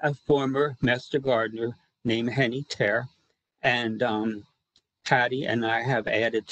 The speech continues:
to it for tonight's presentation. And I also, um,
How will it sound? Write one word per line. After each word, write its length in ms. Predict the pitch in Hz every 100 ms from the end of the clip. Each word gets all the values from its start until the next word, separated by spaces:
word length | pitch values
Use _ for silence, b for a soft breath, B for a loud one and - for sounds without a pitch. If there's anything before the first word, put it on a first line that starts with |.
| -
to 180 | 113 104
it 140 | - -
for 140 | 101
tonight's 460 | - - 170 175 -
presentation. 920 | - 98 95 90 127 95 - 95 - _ - - B B B _ _ _
And 240 | 135 135 139
I 100 | 143
also, 760 | 160 156 214 208 - 127 123 -
um, 500 | 123 123 120 113